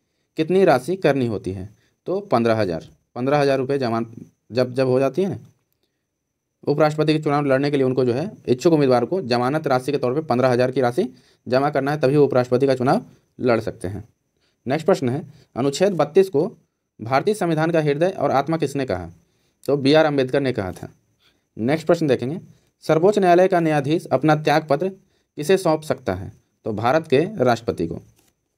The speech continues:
ठीक है, नेक्स्ट प्रश्न देखेंगे, विधान परिषद के अध्यक्ष होते हैं,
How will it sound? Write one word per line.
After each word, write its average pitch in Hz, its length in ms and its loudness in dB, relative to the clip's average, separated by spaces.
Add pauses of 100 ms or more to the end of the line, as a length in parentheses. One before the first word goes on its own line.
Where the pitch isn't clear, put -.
(260)
ठीक 160 120 0
है, 107 160 -4 (480)
नेक्स्ट 139 320 0
प्रश्न 160 220 2
देखेंगे, 117 300 -4 (440)
विधान 135 360 0
परिषद 156 380 0
के 143 120 0
अध्यक्ष 135 440 -2
होते 95 180 -2
हैं, 95 220 -10